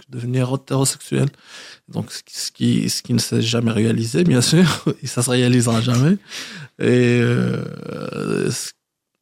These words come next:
et donc, euh, c'était la seule chose que je pouvais faire. Et sinon, c'était à constater que j'étais attiré par des garçons,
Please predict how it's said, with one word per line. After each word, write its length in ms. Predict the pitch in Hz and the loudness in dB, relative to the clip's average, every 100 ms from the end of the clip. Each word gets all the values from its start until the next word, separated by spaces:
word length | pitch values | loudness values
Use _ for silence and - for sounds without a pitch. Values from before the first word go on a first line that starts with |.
| _ _ | _ _
et 80 | 127 | -2
donc, 280 | 131 143 135 | 2 0 2
euh, 180 | 127 123 | 2 4
c'était 260 | 131 131 | 0 0
la 140 | 127 123 | 2 2
seule 420 | - 143 135 123 | 2 4 4 4
chose 380 | 127 - 151 147 | 0 0 0 0
que 120 | - | -4
je 80 | 113 | -6
pouvais 260 | - 120 117 | -4 -2 -2
faire. 500 | - 143 185 151 127 | 0 0 0 2 0
Et 640 | 127 - 127 - - 120 123 | 0 0 0 0 0 0 -2
sinon, 520 | - 131 131 160 170 | -2 0 2 4 2
c'était 560 | - - 135 143 135 123 | 0 -4 0 2 2 0
à 400 | 123 127 127 131 131 | -2 -4 -4 -4 -4
constater 480 | 135 - 123 135 156 | -4 -2 -4 -2 -2
que 160 | 120 | -2
j'étais 380 | 113 117 - 156 | -2 -2 0 0
attiré 400 | 135 - 127 165 | 0 -2 -2 -2
par 180 | 156 131 | -2 -2
des 100 | 143 | -2
garçons, 420 | 147 139 - 131 | -2 -4 -6 -14